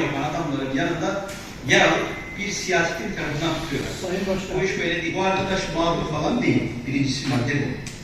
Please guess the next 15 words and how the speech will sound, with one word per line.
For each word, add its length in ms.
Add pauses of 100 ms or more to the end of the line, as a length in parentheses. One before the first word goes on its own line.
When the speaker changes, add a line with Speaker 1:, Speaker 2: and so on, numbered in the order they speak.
(540)
Speaker 1:
Yalandan 500
kameranın 480
karşısına 360
geçip 340
de 40
mağdurum 640
edebiyatı 440
yapması 580 (520)
ve 200
burada 240
yazılanların 540
hiçbirisinin 640
doğru 160
olmadığını 420 (100)
burada 200